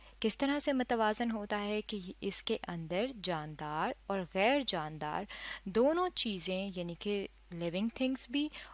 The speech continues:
और नॉन लिविंग थिंग्स भी एक ही जगह में, एक ही एरिया में मौजूद होती हैं और वो आपस में एक दूसरे के साथ इंटरैक्ट करते हैं। इंटरैक्ट करने का क्या मतलब होता है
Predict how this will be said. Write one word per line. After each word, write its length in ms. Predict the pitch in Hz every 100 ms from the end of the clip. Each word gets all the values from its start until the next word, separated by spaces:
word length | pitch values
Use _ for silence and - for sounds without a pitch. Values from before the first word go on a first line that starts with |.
| -
और 260 | - 320 320
नॉन 400 | 254 233 285 330
लिविंग 360 | 254 202 202 -
थिंग्स 260 | 180 170 - -
भी 140 | 254 - -
एक 340 | 220 262 294
ही 200 | - 269 247
जगह 380 | 180 160 156
में, 280 | 156 170 226 -
एक 280 | - 233 254
ही 160 | - 254
एरिया 440 | - 175 160 165
में 180 | 165 196
मौजूद 540 | 202 156 147 143 185 208
होती 300 | 220 208 208
हैं 240 | 196 190 - - - -
और 140 | 185
वो 220 | 165 233 -
आपस 500 | - 196 - 294 269 -
में 140 | 202
एक 260 | - 185 160 180
दूसरे 300 | 175 - 196
के 140 | 180
साथ 440 | - 160 170 - -
इंटरैक्ट 640 | - 196 208 185 190 - -
करते 400 | 175 156 - 165
हैं। 280 | 147 170 - -
इंटरैक्ट 640 | 180 180 170 196 - -
करने 300 | 240 233 233
का 180 | 240 247
क्या 200 | - 226
मतलब 360 | 226 226 233 214
होता 260 | 226 240 233
है 220 | 262